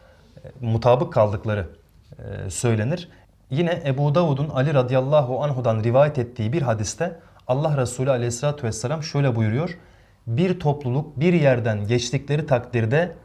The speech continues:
onlardan birisinin selam vermesi yeterli olduğu gibi oturanlardan da birisinin o selamı alması yeterlidir." Yine İmam Malik'in Zeyd bin Eslem radıyallahu anhudan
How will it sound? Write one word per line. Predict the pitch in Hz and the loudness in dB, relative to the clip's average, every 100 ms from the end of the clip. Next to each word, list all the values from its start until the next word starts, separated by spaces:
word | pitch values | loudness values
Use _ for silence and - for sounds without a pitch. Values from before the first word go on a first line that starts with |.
| - - | -20 -6
onlardan | 135 139 151 156 143 147 143 | 0 2 4 4 4 2 2
birisinin | 131 185 - 131 117 | 0 0 0 -2 0
selam | 107 - 131 151 131 | 0 0 0 2 0
vermesi | 113 107 98 - | 0 0 -4 -4
yeterli | 104 110 117 117 143 | -2 0 2 2 4
olduğu | 170 160 180 | 2 2 2
gibi | 175 180 202 - - - - - | 2 0 -2 -6 -20 -20 -18 -6
oturanlardan | 131 139 139 135 135 135 135 175 160 | -4 0 2 2 2 2 2 2 2
da | 127 | 0
birisinin | 147 139 117 131 156 | 0 0 -2 -4 -4
o | 160 | -4
selamı | 147 131 123 135 | 0 2 2 2
alması | 123 117 110 107 - 180 175 - _ _ - | 2 0 -2 -4 -4 -6 -6 -20 _ _ -6
yeterlidir." | 120 117 113 104 90 82 - - - | -2 2 0 0 -6 -12 -18 -16 -4
Yine | 151 180 196 - - - - | 0 2 0 -6 -20 -14 -2
İmam | 143 151 | 0 2
Malik'in | 151 180 156 135 185 - - - | 4 4 4 0 -6 -12 -20 -12
Zeyd | 120 120 175 175 | -6 0 0 -2
bin | 165 151 | -6 -2
Eslem | 127 - 156 131 | -4 0 0 2
radıyallahu | 123 127 127 143 131 123 | 2 2 2 2 2 0
anhudan | 135 120 113 | 0 0 0